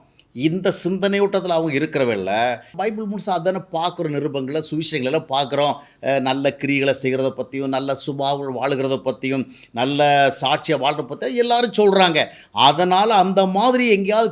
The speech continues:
பேசினா இவங்க ஒண்ணு என்ன கேட்குறாங்க, கிரியை செய்தால்தான் பரலோகத்துக்கு போக முடியும்,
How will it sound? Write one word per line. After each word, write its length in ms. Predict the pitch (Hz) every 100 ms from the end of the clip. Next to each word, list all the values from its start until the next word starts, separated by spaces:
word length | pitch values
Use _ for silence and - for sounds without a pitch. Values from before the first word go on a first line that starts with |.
| -
பேசினா 520 | 160 180 - 151 123 139 185 185 -
இவங்க 300 | 110 143 151
ஒண்ணு 220 | 156 151 151
என்ன 100 | 180
கேட்குறாங்க, 460 | 170 165 156 139 127 110 - _ _ -
கிரியை 340 | 151 170 156
செய்தால்தான் 600 | - 139 135 135 135 123
பரலோகத்துக்கு 540 | 135 139 147 - 151 -
போக 220 | 143 139
முடியும், 360 | 143 143 143